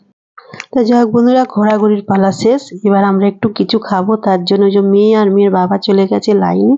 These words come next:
আর এই দেখুন না, আমার পাশে একটা একদম ছোট্ট পুচকু, মানে কি বলবো, হয়তো দু মাস কি তিন মাস হবে। তা যাই হোক, এই যে আমাদের খাবার চলে এসছে, একদম চিকেন, এটা খেতে দারুণ লাগে। মানে এখানে এসছি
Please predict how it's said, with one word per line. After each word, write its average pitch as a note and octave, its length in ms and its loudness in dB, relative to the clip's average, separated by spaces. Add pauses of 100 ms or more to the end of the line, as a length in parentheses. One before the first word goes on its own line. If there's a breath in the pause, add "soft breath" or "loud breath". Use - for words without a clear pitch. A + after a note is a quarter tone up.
(400 loud breath)
আর G3 100 0
এই A#3+ 100 2
দেখুন B3+ 280 0
না, A#3 100 2
আমার G3+ 180 0
পাশে F#3+ 380 -4
একটা A3+ 280 -2
একদম C#4+ 460 0
ছোট্ট A3 340 -4
পুচকু, A#3+ 680 0
মানে G#3+ 280 0
কি - 180 -4
বলবো, A#3+ 300 0
হয়তো A3 340 -2
দু A3 220 0
মাস A#3 320 2
কি C#4 60 -2
তিন A3+ 260 0
মাস G#3+ 260 0
হবে। F3+ 220 0 (720 loud breath)
তা A#3 100 0
যাই B3 280 0
হোক, G#3 140 0
এই G#3 100 2
যে G#3 100 -2
আমাদের G3+ 300 0
খাবার G3+ 340 -2
চলে G3+ 380 0
এসছে, - 280 -4
একদম A3 840 0
চিকেন, F#3+ 520 0 (580 loud breath)
এটা G#3 180 -4
খেতে G#3 300 -2
দারুণ F#3+ 340 0
লাগে। F3+ 360 0 (560 soft breath)
মানে F#3 300 2
এখানে A3 340 2
এসছি A3 440 0